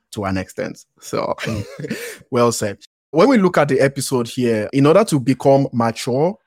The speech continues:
in terms of digital maturities, marketers need to improve customer experiences. They need to improve own experiences, and they need to communicate much better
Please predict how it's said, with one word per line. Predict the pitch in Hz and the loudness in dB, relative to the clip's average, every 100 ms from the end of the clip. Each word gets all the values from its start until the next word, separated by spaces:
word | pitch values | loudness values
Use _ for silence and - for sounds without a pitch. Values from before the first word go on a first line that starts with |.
| _ | _
in | 120 110 | -8 0
terms | 131 123 | 0 0
of | 107 | -4
digital | 120 120 123 117 | -4 0 2 2
maturities, | 107 104 - 131 151 - 190 - _ _ _ _ | 2 0 2 2 0 -4 -6 -8 _ _ _ _
marketers | 123 143 175 - - 160 151 147 - | -4 0 2 2 4 6 6 4 2
need | 143 135 | 0 2
to | 131 | 2
improve | 120 110 135 127 - | 2 2 2 0 0
customer | 117 - 113 | -4 -2 -4
experiences. | 98 - - 104 95 95 90 | -4 -6 -6 -6 -6 -10 -10
They | 101 | -4
need | 120 | -4
to | 117 | -2
improve | 110 107 - 117 107 - | -4 -6 -4 -4 -4 -2
own | 110 107 | 0 0
experiences, | 98 - 120 110 104 - 98 - - _ _ | -2 -4 -2 0 0 -4 -6 -8 -16 _ _
and | 120 | -4
they | 117 | 0
need | 123 | 0
to | 120 | -2
communicate | - 110 135 156 123 123 113 - _ _ | -2 2 4 4 2 2 0 -2 _ _
much | 120 123 - - | 2 2 0 -4
better | 107 110 165 | -2 2 0